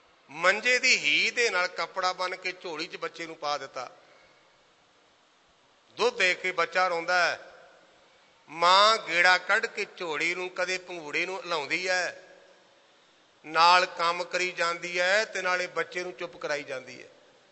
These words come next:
ਜਿਵੇਂ ਉਹ ਮਾਂ ਬੱਚੇ ਨੂੰ ਭੰਗੂੜੇ ਵਿੱਚ ਪਾ ਕਰਕੇ ਆਪਣਾ ਕੰਮ ਕਰਦੀ ਤੇ ਉਹਦਾ ਖਿਆਲ ਬੱਚੇ ਵਾਲੇ ਪਾਸੇ ਹੈ ਨਾ, ਇਸੇ ਪ੍ਰਕਾਰ ਗੁਰਮੁਖਾ, ਤੂੰ ਆਪਣੇ ਧੰਦੇ ਕਰ,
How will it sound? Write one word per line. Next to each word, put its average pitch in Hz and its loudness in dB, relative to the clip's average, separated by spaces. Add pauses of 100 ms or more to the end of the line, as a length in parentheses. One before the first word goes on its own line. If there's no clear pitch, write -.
(1200)
ਜਿਵੇਂ 226 6
ਉਹ 269 4
ਮਾਂ 180 4 (800)
ਬੱਚੇ 240 4
ਨੂੰ 254 -4
ਭੰਗੂੜੇ 180 -2
ਵਿੱਚ 262 -4
ਪਾ 180 4
ਕਰਕੇ 175 -2
ਆਪਣਾ 175 0
ਕੰਮ 180 -4
ਕਰਦੀ 175 -8
ਤੇ 185 -12
ਉਹਦਾ 185 -6
ਖਿਆਲ 165 -2
ਬੱਚੇ 165 -6
ਵਾਲੇ 185 -6
ਪਾਸੇ 175 -4
ਹੈ 160 -2
ਨਾ, 147 -4 (1500)
ਇਸੇ 247 2
ਪ੍ਰਕਾਰ 180 0
ਗੁਰਮੁਖਾ, 175 -2
ਤੂੰ 214 -6
ਆਪਣੇ 180 -2 (140)
ਧੰਦੇ 170 -4
ਕਰ, 180 4